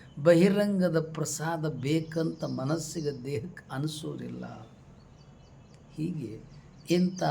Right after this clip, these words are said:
ಒಂದು ಅವಸ್ಥೆಯನ್ನು ಅಲ್ಲಮ ಪ್ರಭುದೇವರು ಈ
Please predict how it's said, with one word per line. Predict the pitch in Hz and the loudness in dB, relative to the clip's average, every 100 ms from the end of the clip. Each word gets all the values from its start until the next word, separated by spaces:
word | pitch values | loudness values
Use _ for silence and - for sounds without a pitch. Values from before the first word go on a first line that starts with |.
| 135 131 | 0 -2
ಒಂದು | 123 123 - | -4 -8 -6
ಅವಸ್ಥೆಯನ್ನು | 131 165 - - - 131 110 104 92 113 - - - - - 117 | -2 -2 -4 -6 -4 -2 -4 -8 -14 -16 -18 -20 -20 -18 -2 0
ಅಲ್ಲಮ | 127 151 180 160 147 | 2 4 4 2 -2
ಪ್ರಭುದೇವರು | 147 131 123 117 123 110 101 110 117 - - - | -4 -4 -4 -4 -4 -6 -8 -12 -14 -18 -20 -8
ಈ | 127 | -4